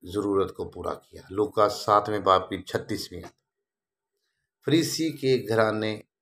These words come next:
के घर का खाना और एक गुनाहगार औरत के इकरार पर उसके गुनाहों की माफ़ी। अब ये दो चीज़ें हैं, लूका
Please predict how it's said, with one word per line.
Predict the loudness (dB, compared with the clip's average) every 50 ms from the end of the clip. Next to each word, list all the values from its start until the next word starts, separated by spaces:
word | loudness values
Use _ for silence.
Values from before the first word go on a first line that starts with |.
| _ -20
के | -20 -20 _ _ -2 -2 -2
घर | 0 2 4 4 4
का | 4 2 0
खाना | 0 -2 -8 -10 -10 -12 -18 _ _ _ _ _ _ _ _ _ _ _ _ _
और | 2 6 6 6 4 2 -4 -12 -18 _ _ _ 0
एक | 0 0 0 0
गुनाहगार | 0 2 2 2 2 4 4 6 6 6 4
औरत | 2 -2 -2 2 2 2 0 -2 -6
के | -4 -2 -2 -2 -2 -6 _ _ _ _ _ -18
इकरार | -10 -4 0 4 6 8 8 8 6
पर | 4 2 2 2 0 -4 -10 _
उसके | -14 -14 -8 -4 -4 -4
गुनाहों | -4 -4 -2 0 0 0 0 -4
की | -6 -10 -14
माफ़ी। | -14 -14 -16 -16 -18 _ _ _ _ _ _ _ _ _ _ _ _ _ _ _ _ _ _ _ _ _ _ _ _ _ _ _ _ _ _ _ _ _ _ _ _ _ _ -8
अब | 0 0
ये | 2
दो | 4 6 8 8 8
चीज़ें | 8 6 0 -4 -4 -6 -6
हैं, | -6 -10 -16 -18 _ _ _ _ -10
लूका | -6 -6 -6 -2 2 2 4 4 4 2